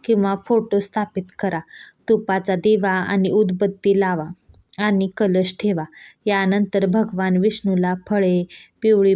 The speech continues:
फुले, सुपारी, नारळ इत्यादी अर्पण करून आरती करावी. दिवसभर व्रत करा आणि संध्याकाळी विष्णूच्या मूर्तीसमोर तुपाचा दिवा लावा. यासोबतच अजा एकादशीची व्रत कथा ऐका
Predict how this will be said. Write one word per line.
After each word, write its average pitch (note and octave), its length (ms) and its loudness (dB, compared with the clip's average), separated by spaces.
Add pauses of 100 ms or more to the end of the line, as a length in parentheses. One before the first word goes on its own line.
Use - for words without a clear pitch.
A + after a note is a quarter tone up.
(120)
फुले, F#3 480 2
सुपारी, F#3 680 -2
नारळ F#3 540 -2
इत्यादी F#3+ 420 -4
अर्पण F#3 460 -4
करून F#3 300 -4
आरती F#3 400 -6
करावी. F3+ 400 -8 (460)
दिवसभर G3 680 0
व्रत G3 400 -4
करा F3 220 -4 (480)
आणि G3 280 -2
संध्याकाळी F#3+ 760 -2
विष्णूच्या F#3 540 -2
मूर्तीसमोर G3 760 -2
तुपाचा F#3 540 -8
दिवा E3+ 340 -4
लावा. E3 300 -8 (460)
यासोबतच F#3+ 880 -2
अजा G3 300 -2
एकादशीची G3 800 -4
व्रत F#3+ 260 -2 (140)
कथा G3 360 -4
ऐका G3 380 -4